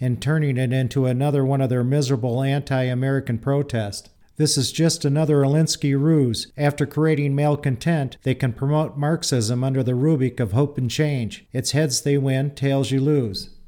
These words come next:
At every game, you must pay the Marxists homage and eat their excrement by sitting through another one of their insufferable, self-righteous, bogus sermons of mythical lies about white oppression and racism in America, or forgo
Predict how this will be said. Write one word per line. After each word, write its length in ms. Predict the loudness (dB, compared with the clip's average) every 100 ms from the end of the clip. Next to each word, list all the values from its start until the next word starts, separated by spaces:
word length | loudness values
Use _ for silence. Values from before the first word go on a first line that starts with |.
| -6
At 140 | 0 0
every 280 | 0 -2
game, 460 | -2 0 0 -2 -2
you 120 | -2
must 240 | 0 -2 -2
pay 160 | -2
the 120 | 0
Marxists 520 | -2 0 -2 -2 -4 -2
homage 560 | -2 -2 -2 -4 -8 -4
and 160 | 0
eat 240 | 2 0 0
their 200 | 0 2
excrement 720 | 0 -4 -4 -2 -2 -4 -4
by 140 | 0
sitting 380 | 0 0 0 -2
through 300 | -2 -2 0
another 340 | 0 0 0
one 200 | 0 0
of 100 | -2
their 160 | -2 -2
insufferable, 720 | -2 -2 -2 -2 -2 -2 -2
self-righteous, 880 | 0 0 -2 -2 -2 0 0 -2 -2
bogus 500 | 0 0 2 -2 -2
sermons 500 | -2 -2 0 -2 -4 -6
of 140 | -2
mythical 580 | 0 0 0 -2 0 0
lies 400 | 0 0 0 -2
about 300 | -2 -2 -2
white 300 | -2 0 0
oppression 680 | -2 -4 -2 -2 -4 -6 -4
and 120 | -2
racism 680 | 0 0 0 0 0 -2 -2
in 100 | 0
America, 640 | 0 0 -2 -2 -4 -4 -4
or 140 | -4
forgo 640 | -2 -2 0 2 2 0